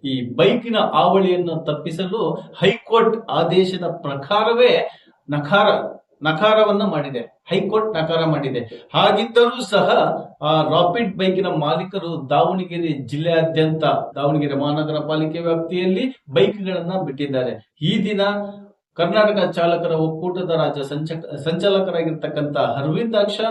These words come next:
ಹಾಗೂ ದಾವಣಗೆರೆ ಜಿಲ್ಲಾಧ್ಯಕ್ಷರಾಗಿರ್ತಕ್ಕಂಥ ಅಂಜು ಮದಕರಿ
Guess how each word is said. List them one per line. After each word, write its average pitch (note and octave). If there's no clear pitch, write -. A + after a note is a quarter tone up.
ಹಾಗೂ C#3
ದಾವಣಗೆರೆ D#3
ಜಿಲ್ಲಾಧ್ಯಕ್ಷರಾಗಿರ್ತಕ್ಕಂಥ C3+
ಅಂಜು F#3+
ಮದಕರಿ E3